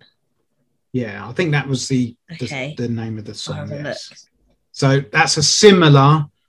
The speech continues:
Speaker 1: sort of song from
Speaker 2: Right, okay.
Speaker 1: what you've just explained. So definitely, if you like that,
Speaker 2: Okay.
Speaker 1: listen, have a listen to Beautiful South. Anyway, moving on. The Human League. So they were formed by Martin Ware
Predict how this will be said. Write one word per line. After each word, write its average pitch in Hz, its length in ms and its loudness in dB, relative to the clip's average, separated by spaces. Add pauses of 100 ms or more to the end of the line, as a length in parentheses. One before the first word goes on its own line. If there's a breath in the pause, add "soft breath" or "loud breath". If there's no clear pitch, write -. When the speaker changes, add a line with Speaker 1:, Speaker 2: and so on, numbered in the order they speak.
(140)
Speaker 1:
sort 151 420 -2
of 135 240 -4
song 107 500 -6 (260)
from 123 280 0
Speaker 2:
Right, 160 240 -10
okay. 156 200 -10
Speaker 1:
what 131 100 -6
you've 120 180 -6
just 123 240 -10
explained. 104 600 -16 (480)
So 117 280 -4
definitely, 139 520 -2
if 131 120 -6
you 139 60 -10
like 139 200 -4
that, 120 220 -8
Speaker 2:
Okay. 135 100 -8
Speaker 1:
listen, 143 220 -2
have 135 120 -10
a 143 40 -4
listen 135 300 -4
to 131 160 -8
Beautiful 123 360 -12
South. - 460 -18 (520 soft breath)
Anyway, 156 280 2
moving 175 360 -2
on. 143 380 0 (500 soft breath)
The 165 80 -4
Human 208 380 2
League. 147 300 0
So 156 160 0
they 170 160 0
were 165 120 -4
formed 165 600 2
by 156 240 0
Martin 180 640 -2
Ware 147 500 2